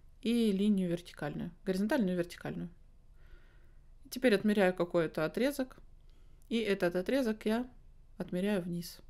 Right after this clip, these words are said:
И прорисовываю квадрат. Вы можете делать это с помощью линейки, если вам так неудобно. Теперь делю его напополам. И сверху, и снизу.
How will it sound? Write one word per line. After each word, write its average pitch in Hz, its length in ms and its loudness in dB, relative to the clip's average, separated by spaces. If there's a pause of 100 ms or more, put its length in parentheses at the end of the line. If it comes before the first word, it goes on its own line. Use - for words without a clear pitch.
(640)
И 320 60 -6
прорисовываю 185 680 0
квадрат. - 440 -8 (2000)
Вы 208 140 2
можете 202 300 0
делать 180 280 4
это - 160 -6
с - 60 -8
помощью 196 400 -2
линейки, 233 460 0 (100)
если 196 260 -2
вам 196 220 0
так 185 200 -4
неудобно. 185 580 -4 (4000)
Теперь 202 360 2
делю 226 220 0
его 214 180 2
напополам. 190 600 -2 (1160)
И 214 140 -4
сверху, 185 400 -2
и 180 40 -4
снизу. 294 400 -4